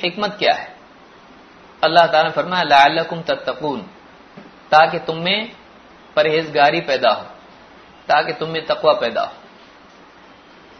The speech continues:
تقوی کیا ہے؟ ایک انسان کا اللہ کی رضا کی خاطر اللہ کو ناراض کرنے والے اعمال سے بچنا، تاکہ اللہ ناراض نہ ہو۔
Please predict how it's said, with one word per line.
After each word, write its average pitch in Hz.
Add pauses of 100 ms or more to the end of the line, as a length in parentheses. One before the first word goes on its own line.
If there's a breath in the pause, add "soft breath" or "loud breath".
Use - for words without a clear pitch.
(260)
تقوی 190
کیا 196
ہے؟ 196 (120)
ایک 180
انسان 180
کا 185 (280)
اللہ 180 (100)
کی 185 (240)
رضا 151
کی 175
خاطر 139 (920)
اللہ 180
کو 170
ناراض 160
کرنے 165
والے 147 (380)
اعمال 156
سے 160
بچنا، 165
تاکہ 151
اللہ 139
ناراض 120
نہ -
ہو۔ -